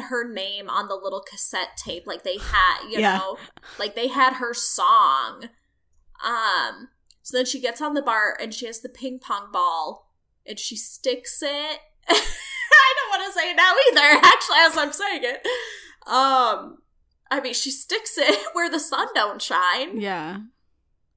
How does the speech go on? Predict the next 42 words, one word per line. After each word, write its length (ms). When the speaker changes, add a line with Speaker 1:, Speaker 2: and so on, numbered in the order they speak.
Speaker 2:
Did 140
she 120
put 160
it 60
in 60
her 240
Speaker 1:
Um, 80
Speaker 2:
butt 320
or 140
her 180
vagine? 640
Like, 220
which? 560
Speaker 1:
I 120
mean, 240
it 320
looks, 480
'cause 240
the 160
z-, 200
the 320
zipper 640
of 180
her 300
little 320
onesie 360
Speaker 2:
It's 160
in 80
the 60
Speaker 1:
outfit. 180
Speaker 2:
front. 420
Speaker 1:
Yeah, 560
so 320
you 260
think 440
she's 320
sticking 340
it 140
in 140
the 80
puss. 720
Speaker 2:
Right. 600